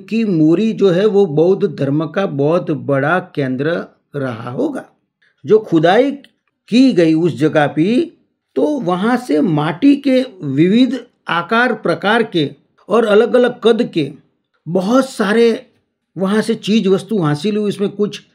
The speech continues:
धूप है, कोड़िया है, कोठी है, कुछ घड़े हैं, कुछ कुल्हड़ी है, कुछ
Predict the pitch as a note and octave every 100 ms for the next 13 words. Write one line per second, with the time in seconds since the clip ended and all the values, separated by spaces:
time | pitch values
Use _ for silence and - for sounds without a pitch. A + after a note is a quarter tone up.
0 | _ _ _ - C3+ D3+ G3 - F#3 G3
1 | A#3 _ _ _ _ _ D3+ E3 F#3 G3+
2 | G3+ F#3+ G3 F#3+ - _ _ _ _ _
3 | - E3 E3+ - G#3+ G3 G3 G3 - _
4 | _ _ _ - F#3 F#3 D#3 D3 G3 G3
5 | F#3+ F#3+ A3+ _ _ _ _ F3 - -
6 | E3+ F#3+ G#3+ G3+ G3+ G3 - - _ _
7 | _ _ _ _ F#3 G3 -